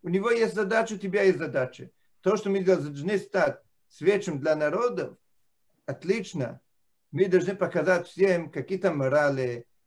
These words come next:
Так же, как я, например, как музыкант, умея хорошо играть на музыке, ты как строитель, ты должен хорошо строить какие-то дома. Но это не значит, что он должен стать таким же музыкантом, как я. Мы не хотим, чтобы весь мир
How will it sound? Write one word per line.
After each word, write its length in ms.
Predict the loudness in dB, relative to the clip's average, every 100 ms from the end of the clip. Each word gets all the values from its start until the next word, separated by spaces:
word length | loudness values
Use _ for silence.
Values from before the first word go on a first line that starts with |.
| _ 0
Так 200 | 0 2
же, 140 | 0
как 260 | 0 -2 2
я, 480 | 4 4 2 -2 _ _ _ _ -10
например, 520 | -6 -2 2 2 2
как 180 | -4 -2
музыкант, 720 | -2 0 2 2 0 0 -10 _ _ -8
умея 300 | -2 0 2
хорошо 360 | 0 0 2
играть 320 | 4 2 2
на 80 | -2
музыке, 640 | -4 -4 -4 -4 -4 -6 -10 _ _ _
ты 180 | -8 -2
как 200 | -2 -2
строитель, 640 | -2 2 2 0 -2 -4
ты 120 | -2
должен 280 | 0 0 0
хорошо 380 | 0 -2 -2 -4
строить 500 | -4 0 2 0 -4 _ _
какие-то 380 | -14 -8 -2 0
дома. 420 | 2 0 -2 -6 _ _ _ _ _ _ _ _ -4
Но 120 | -2
это 200 | 0 -2
не 120 | -4
значит, 380 | -2 -4 -4 -6
что 160 | -6 -2
он 260 | 0 0
должен 260 | 0 0 -2
стать 300 | -4 -4 -2
таким 320 | -4 -2 0
же 100 | 2
музыкантом, 600 | 2 0 0 -2 0 -2
как 220 | 0 0
я. 260 | 0 0 -2
Мы 100 | -6
не 100 | -4
хотим, 300 | -4 -6 -6
чтобы 220 | -2 0
весь 180 | 0 -2
мир 300 | -4 -2